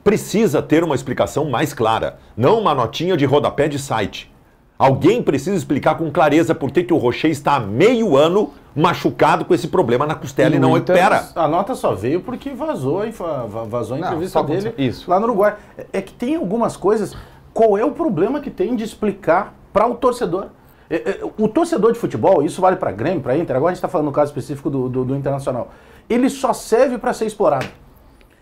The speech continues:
Speaker 2: É campanha, é camisa, às vezes camisa que o torcedor nem gostou, mas lança vinte e quatro por ano porque o cara tem que comprar. É plano de sócios,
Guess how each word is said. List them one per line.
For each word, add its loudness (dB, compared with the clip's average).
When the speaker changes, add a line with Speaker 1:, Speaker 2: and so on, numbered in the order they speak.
Speaker 2:
É 2
campanha, 0
é 2
camisa, 0
às 2
vezes 2
camisa -2
que -4
o -4
torcedor 0
nem -2
gostou, 0
mas 0
lança -2
vinte -2
e -4
quatro 0
por 0
ano 0
porque -2
o 2
cara 2
tem -2
que -6
comprar. -2
É 0
plano 0
de -2
sócios, -2